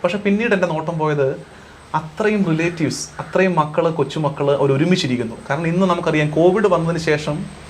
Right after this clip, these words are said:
ഏറ്റവും പ്രിയപ്പെട്ടവർ അടക്ക് പോലും ഓൺലൈനായിട്ട് കൂടാൻ ആഗ്രഹിക്കുന്ന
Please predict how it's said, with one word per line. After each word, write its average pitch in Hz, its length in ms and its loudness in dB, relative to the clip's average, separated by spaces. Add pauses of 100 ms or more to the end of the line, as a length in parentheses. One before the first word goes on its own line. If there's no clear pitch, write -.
(380)
ഏറ്റവും 226 300 4
പ്രിയപ്പെട്ടവർ 196 500 4
അടക്ക് 165 300 2
പോലും 165 320 0
ഓൺലൈനായിട്ട് 196 580 2
കൂടാൻ 160 300 0
ആഗ്രഹിക്കുന്ന 156 440 -2